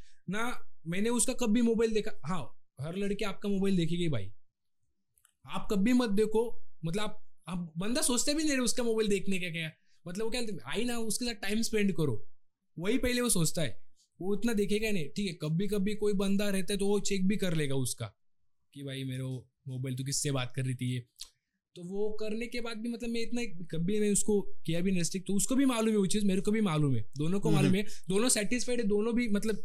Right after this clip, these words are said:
Speaker 1: बैलेंस लेवल दोनों का। वो ट्रैक पे चली गई ना वो, तो मेरे को भाई वो ट्रॉमा है ना वो, मतलब अभी भी से देखिए ना तो मैं ऐसा,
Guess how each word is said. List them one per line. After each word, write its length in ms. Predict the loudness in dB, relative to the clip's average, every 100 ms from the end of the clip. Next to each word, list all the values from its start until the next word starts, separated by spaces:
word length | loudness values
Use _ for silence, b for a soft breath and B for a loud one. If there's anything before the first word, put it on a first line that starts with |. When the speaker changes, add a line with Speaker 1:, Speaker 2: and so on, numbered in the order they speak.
| -4 -4
Speaker 1:
बैलेंस 420 | -2 0 2 2
लेवल 260 | 2 2 2
दोनों 180 | 2
का। 100 | 0 0 B B
वो 60 | -2
ट्रैक 400 | 0 -2 -2 0
पे 280 | 0 0 -2
चली 240 | 0 0 2
गई 140 | 2
ना 100 | 2
वो, 280 | 2 0 -2 -4
तो 100 | -4
मेरे 160 | -4
को 140 | -6 -8
भाई 160 | -8
वो 380 | -6 -6 -6 -8 -10 -10
ट्रॉमा 260 | -4 -2 0
है 60 |
ना 80 | 0
वो, 100 | 0
मतलब 360 | 0 0 -4 -8
अभी 180 | -4 -2
भी 80 | 0
से 100 | -2
देखिए 280 | -4 -4 -4
ना 40 |
तो 80 | -2
मैं 80 | -2
ऐसा, 140 | -2